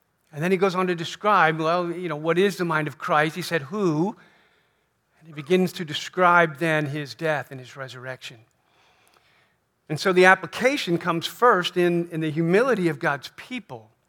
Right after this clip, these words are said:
but then he gives the rationale for it as it's the mind of Christ, the Christ who both suffered and died and was raised for us.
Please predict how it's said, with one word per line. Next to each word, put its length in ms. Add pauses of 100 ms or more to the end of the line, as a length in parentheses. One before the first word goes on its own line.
(800)
but 140
then 120
he 40
gives 240
the 100
rationale 640
for 300
it 60
as 160
it's 220
the 100
mind 260
of 140
Christ, 560 (720)
the 80
Christ 420
who 380 (260)
both 160
suffered 420
and 140
died 300
and 120
was 160
raised 520
for 320
us. 480